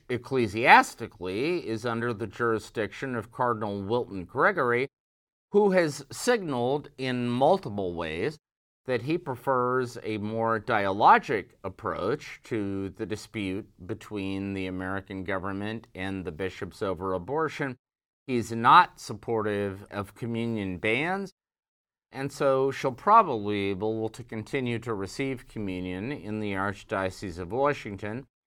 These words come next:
Further, you know, when Speaker Pelosi travels around the country, unless other bishops adopt similar communion bans, good advance work on the part of Speaker Pelosi's team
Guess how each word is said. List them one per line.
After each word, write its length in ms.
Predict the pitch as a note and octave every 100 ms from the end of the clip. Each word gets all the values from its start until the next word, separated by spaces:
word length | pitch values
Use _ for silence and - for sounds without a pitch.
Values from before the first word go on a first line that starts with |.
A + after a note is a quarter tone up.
| _ _ _ _
Further, 720 | - D#4 B3 C#3+ C#3 F#3 - _ _ _
you 120 | C3 C3+
know, 140 | B2
when 260 | C3+ B2+ A#2+
Speaker 440 | - C#3+ C3 B2
Pelosi 560 | B2 B2 A2+ A2+ A2+ -
travels 600 | - D#3 D3+ C3+ A#2 A2
around 360 | G#2+ G2+ G2
the 80 | F2
country, 600 | - G#3 A3 B2+ G2+ A2 - _ _ _ -
unless 480 | D3+ E3 G3+ G3+ -
other 300 | D#3+ D#3+ C3+
bishops 720 | A2 F#3+ B3 - A2 G#2+ - -
adopt 580 | A#2 B2 A#2+ A#2+ A#2+ -
similar 680 | - C3 A#2 A2+ G2+ F#2+
communion 720 | F#2 - G#2 F#2 F2+ F2 D#2+ D#2+
bans, 560 | F2 D#2 E2+ C3 F#3 - _ _ _ _ _ _ _ C#3+
good 260 | - C4+ C4+
advance 640 | D3 G2+ C#3 F3 G#3 -
work 400 | G#2+ F2 G2 B2+
on 240 | - A#2+ B2+
the 80 | A#2
part 400 | A#2+ C3 B2+ A#2
of 140 | F#2+
Speaker 400 | - C3+ B2+ B2
Pelosi's 680 | A2 A#2+ G#2 G2+ G2+ F2+ -
team 580 | - - C4+ B2+ G#2